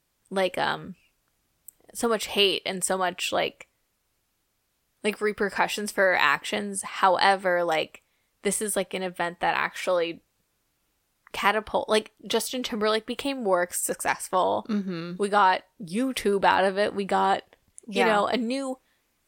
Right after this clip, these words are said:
Speaker 1: colloquial phrase out of it. Like, if you think of the Super Bowl, you think about this.
Speaker 2: Mm-hmm.
Speaker 1: Any publicity is good publicity. Like,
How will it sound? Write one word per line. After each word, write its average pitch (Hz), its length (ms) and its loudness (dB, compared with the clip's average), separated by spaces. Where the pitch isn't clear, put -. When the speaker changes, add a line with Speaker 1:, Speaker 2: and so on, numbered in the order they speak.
Speaker 1:
colloquial 214 640 2
phrase 202 640 0
out 185 200 2
of 196 120 -4
it. 180 200 0
Like, 196 260 0
if - 180 -8
you - 80 -2
think 339 180 -4
of 370 60 -4
the 359 80 0
Super 269 320 -6
Bowl, 220 220 0
you 208 120 -8
think 196 260 -6
about 208 260 -4
this. - 340 -2
Speaker 2:
Mm-hmm. 185 280 -8
Speaker 1:
Any 247 180 -2
publicity 247 520 -2
is 214 80 -6
good 220 180 -2
publicity. - 640 -6
Like, - 320 -4